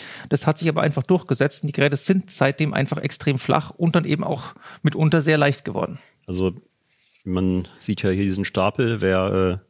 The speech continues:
Speaker 2: das Video guckt, <laughs> äh,
Speaker 1: Ja.
Speaker 2: sieht diesen Stapel. Ähm,
Speaker 1: Da ist
Speaker 2: genau.
Speaker 1: nicht mehr viel Höhe da.
Speaker 2: Da
Speaker 1: Also
Speaker 2: ist nicht viel da. Also wir haben hier
Speaker 1: eine
Speaker 2: erstmal
Speaker 1: U-S-B-C
Speaker 2: das
Speaker 1: Box von der Höhe, ja.
Speaker 2: Ja, genau,
Speaker 1: U S B A
Speaker 2: also
Speaker 1: oder H D M I ist dann von der Höhe schon, muss man schon schauen, was es hat. Also
Speaker 2: Wir,
Speaker 1: du hast
Speaker 2: wir,
Speaker 1: gerade
Speaker 2: wir
Speaker 1: das
Speaker 2: können
Speaker 1: MacBook Air fünfzehn in der Hand,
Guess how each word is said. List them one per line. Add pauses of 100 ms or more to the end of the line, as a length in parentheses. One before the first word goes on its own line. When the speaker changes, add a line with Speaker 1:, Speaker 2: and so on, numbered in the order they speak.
(260)
Speaker 2:
das
Video
guckt,
<laughs>
äh,
Speaker 1:
Ja.
Speaker 2:
sieht
diesen
Stapel. (540)
Ähm, (240)
Speaker 1:
Da
ist
Speaker 2:
genau.
Speaker 1:
nicht
mehr
viel
Höhe
da.
Speaker 2:
Da
Speaker 1:
Also
Speaker 2:
ist
nicht
viel
da.
Also
wir
haben
hier
Speaker 1:
eine
Speaker 2:
erstmal
Speaker 1:
U-S-B-C
Speaker 2:
das
Speaker 1:
Box
von
der
Höhe,
ja.
Speaker 2:
Ja,
genau,
Speaker 1:
U
S
B
A
Speaker 2:
also
Speaker 1:
oder
H
D
M
I
ist
dann
von
der
Höhe
schon,
muss
man
schon
schauen,
was
es
hat.
Also
Speaker 2:
Wir,
Speaker 1:
du
hast
Speaker 2:
wir,
Speaker 1:
gerade
Speaker 2:
wir
Speaker 1:
das
Speaker 2:
können
Speaker 1:
MacBook
Air
fünfzehn
in
der
Hand,